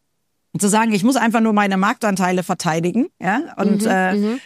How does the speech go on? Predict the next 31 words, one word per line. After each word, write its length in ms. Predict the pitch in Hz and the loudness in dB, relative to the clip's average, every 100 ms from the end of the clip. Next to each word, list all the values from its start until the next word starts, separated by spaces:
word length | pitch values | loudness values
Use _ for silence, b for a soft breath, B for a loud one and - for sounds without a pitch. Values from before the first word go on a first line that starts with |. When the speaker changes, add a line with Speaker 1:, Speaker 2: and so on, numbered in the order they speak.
| B B | B B
Speaker 1:
und, 220 | 208 202 | 0 0
und 220 | - 202 180 | 2 0 2
gegen, 340 | 202 208 185 | 2 2 0
und 220 | 196 190 | -2 -2
man 240 | 196 185 190 | -2 -2 0
jagt 240 | 190 208 | -2 -2
sich 160 | 220 208 | -2 -2
noch 140 | 202 | -2
gegenseitig 640 | 208 208 208 196 190 190 | -2 0 -2 -2 -2 -4
die 120 | 208 | -4
Marktanteile 720 | 180 185 - 196 185 180 175 202 | -2 -2 -2 -6 -2 0 0 -2
ab 200 | 269 - | -4 -4
und 120 | 196 | -4
sagen 160 | 196 | -2
wir, 100 | 190 | -4
man 140 | 180 180 | -2 -4
hat 100 | 196 | -4
so 80 | 196 | -4
das 160 | 180 | -4
Bärenfell, 560 | - 185 220 233 214 196 | -4 -2 -2 -2 -2 -2
was 160 | 190 | -4
man 140 | 202 180 | -4 -4
dann 140 | 180 | -4
einfach 300 | 185 175 190 | -4 -6 -4
nur, 280 | 190 185 170 | -4 -4 -6
ze-, 240 | - 165 | -6 -6
äh, 260 | 175 180 170 | -4 -4 -4
das, 220 | 175 151 | -4 -6
das 180 | 185 170 | -8 -8
man 160 | 180 165 | -8 -6
verteilt. 560 | 170 - 165 175 277 | -8 -8 -8 -6 -8